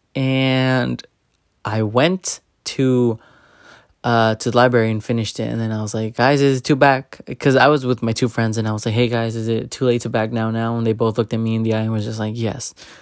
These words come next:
And I was like, "I thought so. So let's go do <laughs> this."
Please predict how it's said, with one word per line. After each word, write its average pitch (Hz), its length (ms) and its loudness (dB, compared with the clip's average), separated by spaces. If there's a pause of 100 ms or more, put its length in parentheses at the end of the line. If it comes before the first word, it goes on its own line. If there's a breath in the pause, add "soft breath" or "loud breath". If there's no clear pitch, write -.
(220 loud breath)
And 135 100 -4
I 123 60 2
was 110 100 0
like, 113 120 -2
"I 120 100 2
thought 113 320 0
so. 113 240 -8 (300 loud breath)
So 131 160 0
let's 131 180 4
go 123 140 4
do 120 200 4
<laughs> 98 220 -4
this." - 300 -2